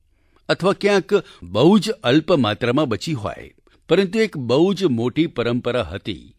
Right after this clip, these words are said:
જે પ્રાતઃમાં જ સ્નાન કરતા સમયે જ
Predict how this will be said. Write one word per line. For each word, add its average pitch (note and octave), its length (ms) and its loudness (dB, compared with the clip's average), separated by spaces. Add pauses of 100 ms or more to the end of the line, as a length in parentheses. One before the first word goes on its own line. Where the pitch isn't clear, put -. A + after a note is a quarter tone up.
(360)
જે B2+ 220 -2
પ્રાતઃમાં A2+ 840 -6
જ C3+ 100 -8
સ્નાન A2+ 380 -6
કરતા A2 340 -8
સમયે G2 460 -6
જ - 180 -12